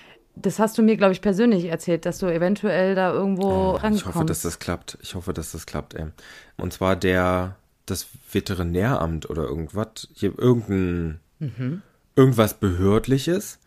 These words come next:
Speaker 1: Mhm.
Speaker 2: Die haben für Wildschweine, für die Schweinepest irgendwie Zäune bauen müssen.
Speaker 1: Ja.
Speaker 2: Und die müssen jetzt wieder abgebaut werden.
Speaker 1: Ah.
Speaker 2: Und ansonsten kostet so ein Douglasien-Pfeiler ja mal, ich glaube, zehn Euro.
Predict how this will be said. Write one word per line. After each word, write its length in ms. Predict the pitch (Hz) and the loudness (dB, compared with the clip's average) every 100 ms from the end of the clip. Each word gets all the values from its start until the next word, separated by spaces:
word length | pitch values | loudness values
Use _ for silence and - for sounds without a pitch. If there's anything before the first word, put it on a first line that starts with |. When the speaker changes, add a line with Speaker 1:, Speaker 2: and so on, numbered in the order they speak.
| - | -20
Speaker 1:
Mhm. 240 | 117 - | -18 -12
Speaker 2:
Die 180 | 120 117 | -2 0
haben 640 | 110 110 110 113 110 107 - | 2 4 4 2 0 -2 -8
für 400 | - 101 90 85 | -6 -2 -2 2
Wildschweine, 560 | 98 107 - 151 160 160 | 2 2 -2 0 0 -2
für 160 | 110 | -4
die 140 | 92 85 | -4 -8
Schweinepest 800 | - 78 78 104 - 139 135 - | -6 -2 0 -2 -4 -6 -6 -6
irgendwie 440 | 110 101 - 104 | -4 -4 -4 -4
Zäune 440 | - - 87 87 80 | -4 0 2 2 0
bauen 400 | 78 78 80 80 | 0 0 0 -2
müssen. 440 | 80 - 76 76 _ - | -4 -6 -10 -12 _ -4
Speaker 1:
Ja. 200 | 185 156 - - - | 0 0 -2 -20 -10
Speaker 2:
Und 140 | 95 | 0
die 80 | 113 | 2
müssen 240 | 127 123 | 4 4
jetzt 200 | 123 110 | 2 0
wieder 200 | 117 117 | 0 0
abgebaut 600 | 92 - - 82 76 73 | -2 -4 -6 -4 -6 -6
werden. 400 | 71 73 71 71 - _ | -6 -6 -8 -12 -16 _
Speaker 1:
Ah. 180 | 330 262 - - _ _ _ _ - | 0 0 -2 -18 _ _ _ _ -2
Speaker 2:
Und 160 | 117 104 | 0 2
ansonsten 500 | 95 98 98 - 139 | 2 2 2 -2 2
kostet 380 | 110 104 127 | 2 2 0
so 80 | 107 | 2
ein 120 | 107 | 0
Douglasien-Pfeiler 1120 | 101 101 87 85 92 117 131 131 113 104 123 | 0 0 2 2 4 2 2 0 2 4 2
ja 140 | 110 104 | 2 2
mal, 420 | 107 110 113 107 | 2 2 2 0
ich 100 | - | -2
glaube, 280 | 101 101 120 | 0 0 -2
zehn 220 | - 95 | 0 2
Euro. 420 | 90 113 170 220 | 2 2 0 -4